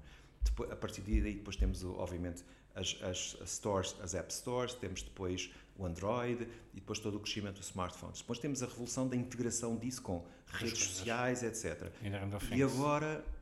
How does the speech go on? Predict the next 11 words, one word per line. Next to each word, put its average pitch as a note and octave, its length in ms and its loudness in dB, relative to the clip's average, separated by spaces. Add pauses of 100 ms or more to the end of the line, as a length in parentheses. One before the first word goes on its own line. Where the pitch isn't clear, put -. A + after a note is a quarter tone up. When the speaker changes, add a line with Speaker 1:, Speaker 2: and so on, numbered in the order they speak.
(220)
Speaker 1:
epá, A#2+ 280 -2
temos B2+ 260 -2
uma A#2+ 120 -2
coisa A#2+ 280 -4
que A#2 140 -8
eu A#2 80 -2
acho - 380 -4
que A2+ 320 0
vai A#2 200 0
ser A2+ 240 -4
muito, A2 320 0